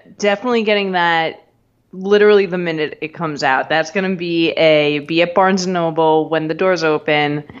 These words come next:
get my copy right away. I'm really excited for that because, one, I am a big Amy fan.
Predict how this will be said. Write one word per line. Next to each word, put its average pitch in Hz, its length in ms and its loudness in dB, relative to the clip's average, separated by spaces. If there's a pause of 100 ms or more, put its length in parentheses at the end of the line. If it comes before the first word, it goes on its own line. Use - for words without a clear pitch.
(400)
get 170 180 2
my 185 140 0
copy 180 400 -2
right 160 220 -2
away. 139 600 -2 (560)
I'm 226 440 4 (160)
really 214 380 0
excited 190 380 -4
for 190 60 -4
that 170 400 0 (360)
because, 185 300 -2
one, 269 240 2
I 262 80 4
am 190 200 0
a 175 40 -4
big 175 220 -2
Amy 160 340 -6
fan. 147 480 -4